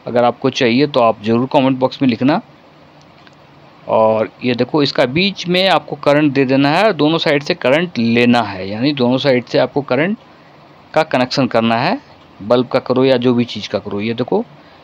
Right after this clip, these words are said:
same सारे जितने भी टू वे switch होते हैं सारे में same function होता है, हर जगह पे ऐसा ही है। ऐसा नहीं कि कोई दूसरा, अ,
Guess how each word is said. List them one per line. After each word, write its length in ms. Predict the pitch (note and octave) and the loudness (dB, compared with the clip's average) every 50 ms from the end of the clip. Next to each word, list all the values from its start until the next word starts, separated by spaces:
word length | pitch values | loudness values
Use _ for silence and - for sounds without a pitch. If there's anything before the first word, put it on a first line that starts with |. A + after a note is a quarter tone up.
| - - | -18 -14
same 340 | - - - F3+ G3+ A#3+ A#3+ | -10 -4 0 0 2 2 2
सारे 320 | A#3 - - C#3+ C3 C3 C#3 | 2 2 2 2 2 2 0
जितने 360 | C#3+ D3 C#3+ D3 E3+ F3+ F3+ | -2 -4 -4 -2 -2 -2 -2
भी 280 | D#3+ D3+ E3+ F3+ G3 | -2 -2 0 0 0
टू 260 | F3+ F3+ - E3 E3 D#3+ | 0 -2 -2 0 2 2
वे 80 | E3+ | 0
switch 260 | E3 - F3+ E3 - | 0 -2 -4 -4 -2
होते 220 | E3 D3+ - - F3 | -4 -4 -2 -2 0
हैं 140 | F#3 G#3 G3 | 0 0 -2
सारे 360 | - - D3 B2+ B2 C#3 D3 | -2 0 0 2 2 2 0
में 220 | D#3 E3 F#3+ G#3 | 0 0 -2 -2
same 400 | - - - - D3+ D#3 D#3+ D#3+ | -4 -6 -4 -2 -2 -2 -2 -2
function 420 | D3 - D3 C3+ C3 - - C#3+ C#3+ | -2 -2 0 0 0 0 0 0 0
होता 340 | C3 B2 - - A#2+ B2 | 0 0 0 0 0 0
है, 140 | C#3 - C4+ - - - - - - - - - - - - - - - - - - - - - - - - - - - - - - - - - - - - - - | 0 -2 -4 -8 -14 -20 -20 -20 -20 -20 -20 -20 -20 -20 -20 -20 -20 -20 -20 -20 -20 -20 -20 -20 -20 -20 -20 -20 -20 -20 -20 -20 -20 -20 -20 -20 -20 -20 -20 -10 -4
हर 120 | - C#3 C3 | -2 -2 0
जगह 260 | B2 C3+ B2+ C#3 C#3+ | 0 0 2 2 0
पे 200 | C#3+ - G#3 G#3 | 2 2 2 2
ऐसा 300 | - G#2 A#2+ - - C3+ | 2 2 0 0 0 0
ही 180 | C#3 D3 D3 | 2 2 2
है। 180 | C3+ D3 F3+ C#4+ - - - - - - - - | 2 0 0 -2 -4 -10 -20 -20 -20 -16 -14 -10
ऐसा 180 | - - C#3 | -4 -2 0
नहीं 160 | C3+ C3+ C3+ | 0 0 -2
कि 400 | C3 - D3 C#3 C3+ C3+ B2+ A2+ - - | -2 0 0 2 2 0 0 -2 -2 -2
कोई 160 | C#3 C3 A#2+ | 0 0 2
दूसरा, 380 | A#2+ A#2 A2+ B2+ C#3 C#3 B2+ B2 B2 B2 A#2 | 0 -2 -2 0 0 2 2 4 2 2 2
अ, 840 | A2 G2+ G2 G2+ G2+ A2 A2+ A2+ A2 A2+ A2+ A2+ A2 A2 G#2+ G#2+ | 2 0 0 -2 -2 -4 -4 -6 -6 -8 -8 -8 -8 -10 -10 -10